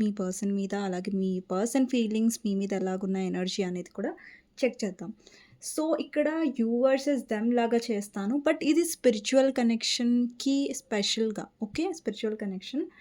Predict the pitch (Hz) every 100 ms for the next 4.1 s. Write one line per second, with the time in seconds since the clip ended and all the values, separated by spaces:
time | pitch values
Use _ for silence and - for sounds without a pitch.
0 | - - _ _ _ _ - 220 220 220
1 | 220 220 220 220 262 262 262 247 247 294
2 | 285 247 - 247 233 233 240 214 - 220
3 | 208 226 214 196 202 247 214 214 233 226
4 | 208